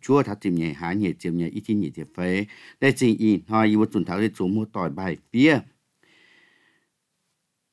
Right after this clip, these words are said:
Diêm đồng chí Trần Huy Tuấn, Bí thư Xanh ủy Yên Bái Xanh,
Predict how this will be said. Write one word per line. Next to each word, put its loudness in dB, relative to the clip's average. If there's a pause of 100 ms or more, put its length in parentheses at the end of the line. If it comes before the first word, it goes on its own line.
Diêm 6
đồng 4
chí 2 (180)
Trần 6
Huy 4
Tuấn, 4
Bí 6
thư 2
Xanh 0 (180)
ủy 4
Yên 0
Bái 2
Xanh, 4